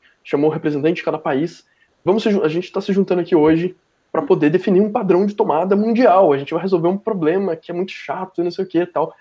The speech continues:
Vamos definir um padrão que seja usado por todo mundo", né? Aí corta a cena, seis meses depois, eles reúnem.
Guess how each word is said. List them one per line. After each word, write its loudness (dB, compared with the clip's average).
Vamos 4
definir 4
um 4
padrão 2
que -14
seja 0
usado 2
por -6
todo -2
mundo", -6
né? -8
Aí -10
corta 0
a 2
cena, 4
seis 4
meses 2
depois, 4
eles -2
reúnem. 0